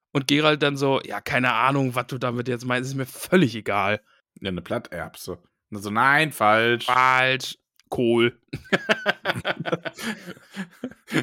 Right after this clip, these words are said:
Speaker 2: Das ist aber auch echt total dumm
Speaker 1: <laughs>
Speaker 2: irgendwie.
Speaker 1: Ja, ja. „Nee, ist Kohl.“
Speaker 2: Und
Speaker 1: Ja.
Speaker 2: Gerald nur so, „Boah, du gehst mir jetzt langsam echt auf die Nerven, ne?“
Speaker 1: Mhm.
Speaker 2: Ähm,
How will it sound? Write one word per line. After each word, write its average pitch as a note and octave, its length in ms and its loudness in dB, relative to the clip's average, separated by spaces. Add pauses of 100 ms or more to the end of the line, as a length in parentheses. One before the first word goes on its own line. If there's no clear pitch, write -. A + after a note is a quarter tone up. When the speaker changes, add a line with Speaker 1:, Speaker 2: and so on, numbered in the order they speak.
(120)
Speaker 2:
Das G3 160 4
ist G3 120 -4 (100)
aber F3+ 140 8
auch D#3+ 140 2
echt - 260 0
total F3 400 6
dumm F3 420 4
Speaker 1:
<laughs> - 20 -12
Speaker 2:
irgendwie. D#3 440 -2
Speaker 1:
Ja, - 100 -2 (340)
ja. - 180 -4 (1120)
„Nee, D#3+ 120 6
ist D#3 100 2
Kohl.“ C3+ 340 2 (1120)
Speaker 2:
Und B2+ 100 -4
Speaker 1:
Ja. C3 140 6
Speaker 2:
Gerald A#2+ 220 4
nur B2 100 -2
so, A#2 120 -4
„Boah, - 160 2
du - 80 2
gehst C3 160 -2
mir C3+ 60 -2
jetzt - 60 -6
langsam B2 220 2
echt A#2+ 120 -2
auf A#2+ 120 -2
die A#2+ 100 -10
Nerven, A2 400 0
ne?“ A2+ 260 -2 (180)
Speaker 1:
Mhm. E3+ 380 6 (420)
Speaker 2:
Ähm, A2+ 500 2